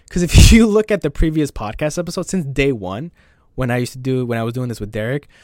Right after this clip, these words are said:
um, we were talking about, you know, should, should Wenger leave? Should, you know, are you, are you Wenger in, Wenger out?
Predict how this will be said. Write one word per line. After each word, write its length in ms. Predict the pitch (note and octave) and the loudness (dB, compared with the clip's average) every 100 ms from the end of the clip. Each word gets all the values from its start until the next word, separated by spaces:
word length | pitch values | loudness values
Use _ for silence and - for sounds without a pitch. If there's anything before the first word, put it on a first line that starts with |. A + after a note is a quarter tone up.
| _ _ | _ _
um, 420 | - G#2+ A#2 A#2+ B2+ - _ _ _ _ _ _ _ _ _ | -10 -8 -8 -10 -14 -20 _ _ _ _ _ _ _ _ _
we 160 | D3 F3 | -2 0
were 120 | A3 | 0
talking 280 | G#3 F#3 F3 | 0 -2 0
about, 440 | E3 D#3 D3+ D3 _ _ _ _ _ | 0 2 -2 -4 _ _ _ _ _
you 100 | C#3 | -10
know, 220 | B2+ A#2+ | -8 -8
should, 400 | A2+ B2 C3 - | -10 -10 -10 -12
should 260 | - C3 A#2+ | -10 -8 -4
Wenger 320 | D3 D#3 D#3+ | -4 -2 -2
leave? 520 | D#3 E3 E3 E3 D#3 | 0 -2 -2 -2 -4
Should, 340 | - - A#2+ C3 | -8 -12 -12 -12
you 100 | A#2+ | -10
know, 300 | A2 G#2+ - | -10 -10 -12
are 60 | A#2+ | -14
you, 160 | A#2+ A#2+ | -14 -14
are 200 | C#3 C#3 | -12 -12
you 160 | B2 B2 | -12 -8
Wenger 300 | B2+ A#2+ A#2+ | -8 -6 -6
in, 280 | D3+ D#3+ | -4 -4
Wenger 300 | C3+ A#2+ A#2+ | -6 -6 -4
out? 360 | C#3+ D#3+ E3 | 0 2 0